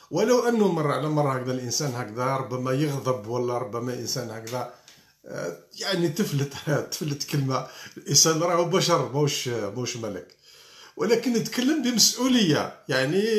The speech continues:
خدمة للبلاد. والله ما عندي حتى غرض في هذا الموضوع. لو كان جيت راني نعوز على جال باش نجمع الجماعات والله التعليقات،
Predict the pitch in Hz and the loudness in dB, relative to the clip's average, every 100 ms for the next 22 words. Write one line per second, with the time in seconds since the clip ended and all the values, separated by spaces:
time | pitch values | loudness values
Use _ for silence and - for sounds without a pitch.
0 | 214 185 180 143 208 156 196 202 240 202 | 2 2 0 -2 -4 0 0 0 0 0
1 | 196 165 196 185 113 131 160 185 175 151 | 0 2 4 2 2 0 -2 2 2 2
2 | 180 175 156 170 160 185 170 185 190 135 | 2 0 0 -4 -2 -4 -2 -2 -2 -2
3 | 160 151 143 131 117 135 139 156 156 147 | -2 0 0 0 0 -4 -4 -4 -4 -4
4 | 165 160 135 170 165 - - - - - | -6 -6 -4 -2 -2 -4 -12 -20 -16 -6
5 | 147 143 175 147 151 147 135 151 139 147 | -2 0 0 0 2 2 2 2 0 2
6 | 151 143 143 156 170 151 151 143 139 - | 2 2 2 4 2 0 0 0 -2 -2
7 | 139 143 170 233 - | -2 -2 -2 -2 -4